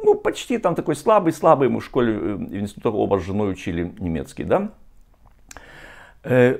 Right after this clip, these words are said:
фактически без денег, потому что к тому моменту наша квартира была, м, не продана еще. У нас были какие-то минимальные деньги. Там за дачу мы продали за двенадцать тысяч, там машину продали за несколько тысяч, что-то такое вот.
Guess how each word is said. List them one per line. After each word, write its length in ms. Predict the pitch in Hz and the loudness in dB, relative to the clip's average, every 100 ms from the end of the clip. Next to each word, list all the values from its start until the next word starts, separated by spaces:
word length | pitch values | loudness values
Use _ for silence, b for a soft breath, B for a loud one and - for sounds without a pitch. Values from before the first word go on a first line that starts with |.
| - | 2
фактически 580 | 170 165 214 190 - | 2 2 -2 -4 -2
без 320 | 175 143 180 127 | 0 0 0 0
денег, 460 | 110 120 117 117 | 2 4 4 0
потому 240 | - 120 117 | -2 -2 -2
что 80 | |
к 60 | - | -2
тому 280 | 123 131 135 | 0 2 4
моменту 440 | 123 131 120 113 | 4 2 0 0
наша 260 | 117 110 - | 0 0 -2
квартира 600 | - 117 - 123 104 104 | -2 -2 0 0 4 2
была, 760 | - - 101 107 107 101 104 101 | 2 -8 -4 2 6 6 4 -6
м, 440 | 107 104 107 107 | -4 -4 -4 -2
не 80 | 110 | -4
продана 440 | - 165 175 180 | -2 0 0 0
еще. 460 | 170 170 - 160 147 B | -2 -2 4 4 2 B
У 40 | - | -4
нас 120 | 107 | -2
были 140 | 113 | -2
какие-то 240 | 101 - 104 | -4 -6 -2
минимальные 580 | 117 113 110 92 98 90 | 0 2 4 4 2 -4
деньги. 300 | 92 85 85 | -2 -2 -2
Там 240 | - 80 - | -4 -6 -8
за 160 | 87 | -6
дачу 320 | 110 180 - 147 | -2 0 0 -4
мы 60 | |
продали 320 | 123 123 117 | -2 0 2
за 100 | 110 | 0
двенадцать 560 | 95 107 107 95 98 - | -2 -2 -2 -2 -6 -8
тысяч, 420 | 104 - 82 - | -8 -8 -10 -8
там 140 | - 71 | -6 -6
машину 380 | 85 165 170 | -4 -2 -2
продали 340 | - 117 117 110 | -2 -2 0 -2
за 140 | 104 | -4
несколько 200 | 107 - | -10 -12
тысяч, 360 | - 101 - - | -10 -8 -8 -6
что-то 220 | 120 110 | -4 -4
такое 280 | - - 71 | -4 -4 -4
вот. 300 | 71 - | -4 -8